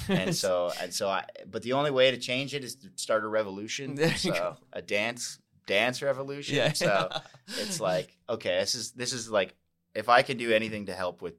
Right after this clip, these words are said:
Speaker 2: that revolution, it would
Speaker 1: Yeah,
Speaker 2: be,
Speaker 1: yeah.
Speaker 2: like, you know, get better at dancing myself.
Speaker 1: <laughs>
Speaker 2: Uh, and then, so that goes from eight, seven to eight thirty. And then the jam proper starts at nine o'clock.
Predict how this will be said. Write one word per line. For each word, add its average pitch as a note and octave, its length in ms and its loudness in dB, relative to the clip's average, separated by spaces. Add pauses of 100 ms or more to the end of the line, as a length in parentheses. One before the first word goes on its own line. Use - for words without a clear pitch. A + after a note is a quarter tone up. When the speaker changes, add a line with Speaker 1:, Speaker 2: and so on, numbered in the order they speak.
(140)
Speaker 2:
that E2 260 -6
revolution, C#2 580 -12
it - 40 -20
would B2 80 -6
Speaker 1:
Yeah, C3+ 160 6
Speaker 2:
be, A2 80 -2
Speaker 1:
yeah. A#2 60 -2
Speaker 2:
like, C3 100 -6 (720)
you D#2+ 80 -16
know, G#1 200 -14 (220)
get A2 220 6
better G2+ 220 6
at F#2 80 -4
dancing F#2 340 -8
myself. E2+ 500 -4
Speaker 1:
<laughs> E3+ 60 0 (440)
Speaker 2:
Uh, G#2 200 0
and B2 160 2
then, A#2 80 0
so A#2 280 2
that B2 220 4
goes D3+ 180 -4
from A#2+ 360 -8
eight, A2+ 280 -6
seven A#2 300 0
to - 180 -12
eight G2+ 140 -14
thirty. C3 400 -8 (420)
And G2+ 220 -4
then G#2+ 180 0
the G#2 60 -8
jam C3+ 480 2
proper B2+ 460 2
starts G#2 340 -2
at C2+ 80 -18
nine F#2+ 200 -6
o'clock. F#2+ 480 -2